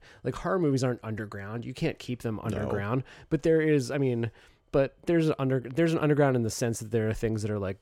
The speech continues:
Speaker 1: studio films and non-studio films, you know. Um, but I, I don't know. I, ha-,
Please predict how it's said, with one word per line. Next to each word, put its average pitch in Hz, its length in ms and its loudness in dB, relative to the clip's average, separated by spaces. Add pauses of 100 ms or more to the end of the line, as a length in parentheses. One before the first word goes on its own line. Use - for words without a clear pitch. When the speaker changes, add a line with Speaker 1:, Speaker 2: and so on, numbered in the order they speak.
(120)
Speaker 1:
studio 107 420 0
films 104 380 -2
and 104 240 -4
non-studio 98 580 -4
films, 110 500 -6
you 120 80 2
know. 104 220 -2 (400)
Um, 120 320 -4
but 123 300 -4 (340)
I, 127 80 -18 (160)
I 185 140 -4
don't 110 140 -6
know. 101 300 -8
I, 147 280 -4 (240)
ha-, - 160 -8